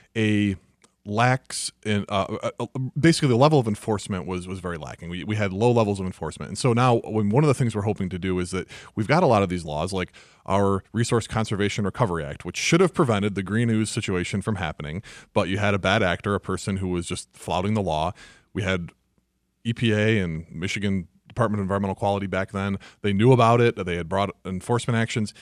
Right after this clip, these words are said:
yet still this conduct was allowed to continue. They didn't come in and shut them down and padlock the facility. So, um,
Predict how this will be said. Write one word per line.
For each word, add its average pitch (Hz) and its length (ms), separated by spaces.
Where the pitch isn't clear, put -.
yet 104 200
still 120 680
this - 300
conduct 113 400
was 107 100
allowed 90 240
to - 40
continue. 101 380
They 80 80
didn't 95 220
come 95 180
in 90 80
and 85 100
shut - 200
them 82 80
down 85 240
and 80 120
padlock 82 360
the - 80
facility. 117 420
So, 120 280
um, 113 260